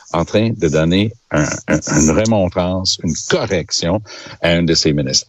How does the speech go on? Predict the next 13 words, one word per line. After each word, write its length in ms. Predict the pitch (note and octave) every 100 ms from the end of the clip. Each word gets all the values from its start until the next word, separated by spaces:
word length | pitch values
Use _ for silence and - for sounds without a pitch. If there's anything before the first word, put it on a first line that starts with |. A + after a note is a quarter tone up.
| -
Est-ce 280 | G3+ A3 -
que 140 | A3
c'est 200 | F#3 D#3
parce 240 | C3 A2+ -
que 80 |
le 180 | G#2 E2+
mois 200 | D#2+ D2
prochain, 460 | C#2+ G#2 B2 - - - _ -
quand 140 | - C#2
Biden 420 | C2+ C2+ C#2+ D#2
va 160 | D#2+ A2
être 140 | C#3
là, 240 | E3+ D#3+